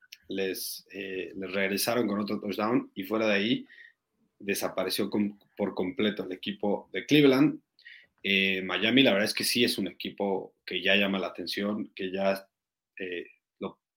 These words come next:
como ya lo dijiste, lo podemos poner en la lista de los mejores equipos de la N F L. Una ofensiva imparable en sentido de esquema, en sentido de ejecución,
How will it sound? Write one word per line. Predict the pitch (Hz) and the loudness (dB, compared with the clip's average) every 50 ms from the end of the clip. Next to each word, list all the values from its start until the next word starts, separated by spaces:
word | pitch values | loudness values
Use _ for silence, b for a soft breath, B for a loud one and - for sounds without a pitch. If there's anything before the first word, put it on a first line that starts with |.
| _ _ | _ _
como | - - 95 92 | -8 -6 -4 -2
ya | 92 98 110 | 0 0 2
lo | 117 117 110 | 2 2 0
dijiste, | 101 95 - 196 - - 110 | 0 0 0 -2 -2 0 -2
lo | 95 92 - | -2 -2 -4
podemos | - 101 113 123 | -4 -4 -4 -4
poner | 123 - 95 104 107 | -4 -2 -2 0 0
en | 110 | 0
la | 101 92 | 0 0
lista | 98 98 - - | -2 -2 -2 -4
de | 104 101 | -4 -4
los | 92 | -4
mejores | 95 92 - 110 110 104 | -6 -4 -4 -4 -4 -4
equipos | - - 104 95 - | -4 -6 -8 -6 -4
de | - 92 | -6 -4
la | - 98 | -2 -4
N | 98 | -4
F | - - 104 | -4 -4 -4
L. | 95 92 101 117 - B B B B B B B B B - | -4 -2 -4 -6 -6 B B B B B B B B B 2
Una | - - 214 | 4 4 6
ofensiva | - 139 120 107 - 139 139 135 139 139 135 139 - - _ _ _ _ _ _ _ _ _ _ _ _ _ _ _ _ _ _ - | 8 6 6 6 8 8 8 10 10 8 8 6 2 -6 _ _ _ _ _ _ _ _ _ _ _ _ _ _ _ _ _ _ -8
imparable | 123 117 104 107 107 107 113 123 135 139 143 160 180 185 - - _ _ _ _ _ _ _ - | -6 -4 0 2 2 4 6 6 8 10 10 10 10 8 2 -4 _ _ _ _ _ _ _ -6
en | - 110 104 | -4 -4 -4
sentido | 110 101 123 131 131 | -2 2 4 4 4
de | 113 | 4
esquema, | 101 - - 135 139 143 147 151 156 151 - - | 2 0 2 4 4 4 4 4 2 0 -4 -8
en | - 107 | -8 -8
sentido | - - - - 123 | -8 -6 -2 0 0
de | 120 - | 0 0
ejecución, | - - - - - - - 120 127 143 143 143 | -2 -8 -10 -10 -8 -4 0 2 2 2 0 -2